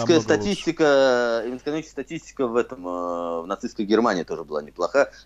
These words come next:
Speaker 2: Это не помешало, чтобы всё там закончилось, э, полным трэшем. Это не, это не, это не показатель. Показатель то, к чему оно всё в итоге приходит. Повторюсь, если мы сравниваем, надо тогда сравнивать всё по-честному. Если мы сравниваем, сравниваем буржуазную демократию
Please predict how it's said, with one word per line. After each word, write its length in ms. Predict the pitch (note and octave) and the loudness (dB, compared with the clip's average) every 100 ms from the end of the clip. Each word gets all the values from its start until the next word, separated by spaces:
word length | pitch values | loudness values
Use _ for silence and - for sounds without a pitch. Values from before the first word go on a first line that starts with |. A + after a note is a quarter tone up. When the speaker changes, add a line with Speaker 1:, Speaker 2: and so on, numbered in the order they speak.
| - | -12
Speaker 2:
Это 140 | F2+ | -6
не 120 | F#2 | -4
помешало, 400 | F#2 F#2+ A#2 G#2 | -2 0 2 2
чтобы 160 | - E2 | 0 -6
всё 100 | F#2 | -6
там 160 | F2 | -4
закончилось, 520 | E2 E2+ E2 D#2+ D2+ - | -6 -6 -8 -8 -8 -2
э, 540 | D#2+ D#2 D#2 D2+ D2 D2 | 2 4 4 4 2 -2
полным 280 | F2 E2 D2 | -4 -4 -4
трэшем. 340 | D2+ C#2 - _ _ - _ | -2 -2 -6 _ _ -20 _
Это 100 | - | 0
не, 160 | G2+ G2+ | 4 4
это 160 | F#2+ A2 | 4 4
не, 160 | A2+ A#2 | 6 6
это 400 | G#2+ F#2 F#2 A2 | 4 2 0 0
не 160 | A#2 - | 0 0
показатель. 500 | G#2 G2+ G#2 - - | 0 2 2 0 -6
Показатель 420 | - G#2 C#3+ G#2 | -4 0 0 -2
то, 200 | - D3+ | -2 -2
к 80 | - | -4
чему 200 | G2 G#2 | -6 -4
оно 140 | G#2+ | -4
всё 160 | F#2+ F#2+ | -4 -4
в 80 | F2+ | -4
итоге 240 | F#2+ F2 | -6 -8
приходит. 480 | - E2+ F2+ D#2 - _ _ _ - | -10 -8 -6 -6 -8 _ _ _ -10
Повторюсь, 400 | - A#2+ C3+ A#2 | 0 4 4 0
если 160 | G2+ | -4
мы 100 | A2 | -2
сравниваем, 560 | G#2+ B2 A#2+ G#2+ F#2 D#2 - - _ - | 2 2 2 0 -4 -4 -10 -20 _ -6
надо 220 | F#2 - | -4 -2
тогда 140 | - - | 0 2
сравнивать 380 | B2+ D3+ A#2 | 2 0 -2
всё 100 | - - | -8 -6
по-честному. 560 | G2+ - F#2 - C#2 | -6 -6 -8 -10 -14
Если 180 | D#2 - | -10 -8
мы 40 | G2+ | -6
сравниваем, 400 | G2+ G2+ A2 G2 | 0 2 2 0
сравниваем 360 | - A2+ G#2+ E2 | 0 0 0 -4
буржуазную 580 | F2+ A2 A#2 G2+ F2+ D#2 | -2 2 2 0 -6 -14
демократию 580 | E2 D#2 E2 C#2 - | -16 -16 -14 -14 -16